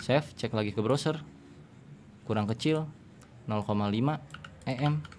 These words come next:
Cek ke browser, menjadi seperti ini. Kita set marginnya untuk description atau dimulai dari, ini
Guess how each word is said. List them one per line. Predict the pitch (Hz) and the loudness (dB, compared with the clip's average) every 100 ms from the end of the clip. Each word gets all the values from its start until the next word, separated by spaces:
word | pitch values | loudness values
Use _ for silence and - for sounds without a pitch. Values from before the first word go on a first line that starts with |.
| - - - - - - - | -18 -20 -20 -20 -20 -20 -10
Cek | - | -4
ke | 107 | 2
browser, | 123 135 156 156 - - - - - - | 2 2 -2 -4 -10 -20 -20 -20 -12 -2
menjadi | 107 101 | 0 0
seperti | - 104 107 | -2 0 2
ini. | 110 165 - - - - - | 2 2 -2 -14 -18 -18 -4
Kita | 113 117 | 4 4
set | - 165 - | 6 4 4
marginnya | 131 131 123 131 139 135 147 185 - - - - - - - - | 2 4 6 6 8 8 4 0 -6 -20 -20 -20 -20 -20 -20 -8
untuk | 127 120 165 160 | 2 4 4 6
description | 139 - 135 - 117 117 147 151 - - - - - - | 4 4 2 4 4 4 2 -4 -10 -16 -18 -20 -14 -2
atau | 113 117 - 120 | 0 0 4 6
dimulai | 117 117 113 113 | 6 6 6 6
dari, | 110 110 110 110 110 95 | 6 4 4 2 0 0
ini | 117 | 2